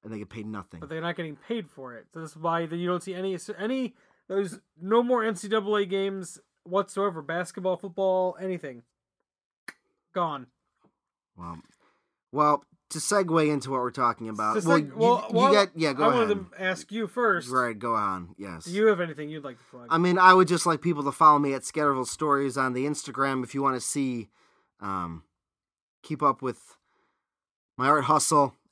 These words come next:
Speaker 1: and if you would like to listen to, if you enjoy spooky and paranormal things, I have a friend named Zach, and we record a podcast called Weird and Feared, where we talk about said creepy things.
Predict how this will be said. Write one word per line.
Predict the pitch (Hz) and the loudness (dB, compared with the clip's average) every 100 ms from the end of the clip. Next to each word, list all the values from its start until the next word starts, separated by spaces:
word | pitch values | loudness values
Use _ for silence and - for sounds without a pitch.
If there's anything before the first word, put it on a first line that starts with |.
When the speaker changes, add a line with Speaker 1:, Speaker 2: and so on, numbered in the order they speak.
| - | -6
Speaker 1:
and | 135 131 131 123 120 117 | -2 0 0 -2 -4 -6
if | - | -8
you | 127 | -6
would | 123 | -2
like | 131 127 | 0 -2
to | 127 | -2
listen | 135 131 127 | -4 -4 -6
to, | 123 110 95 _ _ _ | -6 -6 -8 _ _ _
if | 120 131 | -18 -10
you | 147 | -6
enjoy | 147 135 143 185 185 | -6 -4 -2 0 0
spooky | 175 - - - 127 147 160 170 151 | -2 -4 -4 -6 -4 -4 -2 -4 -2
and | 139 | -4
paranormal | 113 139 160 151 151 151 | -4 -4 -2 -2 -2 -4
things, | 139 165 95 92 87 - _ _ _ _ _ _ _ | -6 -8 -8 -10 -12 -16 _ _ _ _ _ _ _
I | 117 | -16
have | |
a | 110 | -16
friend | - 160 131 127 135 _ _ _ _ _ - | -8 -4 -4 -6 -12 _ _ _ _ _ -14
named | 131 135 | -12 -8
Zach, | 151 117 90 - _ _ _ _ _ - | -6 -6 -8 -12 _ _ _ _ _ -14
and | 113 | -10
we | |
record | 135 139 165 | -8 -6 -4
a | 165 | -4
podcast | 180 170 160 165 151 | -2 -2 -2 -6 -6
called | - 151 | -8 -6
Weird | 156 165 | -4 -4
and | 175 | -6
Feared, | - 214 160 143 143 _ _ _ _ _ _ _ _ | -6 -4 -2 -4 -10 _ _ _ _ _ _ _ _
where | 113 113 | -10 -8
we | 139 | -6
talk | 185 170 - | -2 -2 -4
about | 107 98 95 - | -4 -4 -4 -8
said | - - 131 123 117 _ _ _ _ - | -18 -14 -10 -10 -12 _ _ _ _ -18
creepy | - 147 143 135 120 - | -8 -8 -6 -6 -8 -12
things. | 107 87 76 78 | -12 -12 -14 -20